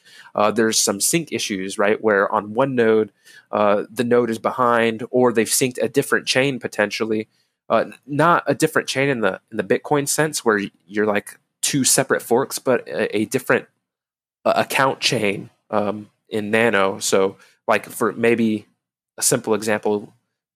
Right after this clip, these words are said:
uh, your account chain is synced on the Natrium wallet node, but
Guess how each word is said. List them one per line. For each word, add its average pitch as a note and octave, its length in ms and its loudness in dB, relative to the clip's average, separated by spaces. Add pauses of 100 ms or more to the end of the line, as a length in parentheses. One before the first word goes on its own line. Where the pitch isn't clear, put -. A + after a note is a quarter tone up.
(100)
uh, G2 340 -2
your A#2+ 480 2 (240)
account A2+ 340 -2
chain A2 220 0
is G#2 100 -2
synced A2 480 -4
on G#2 480 0 (260)
the A2+ 100 -2
Natrium G#2+ 720 -2
wallet G#2 280 2
node, G#2 400 0 (500)
but G#2+ 300 0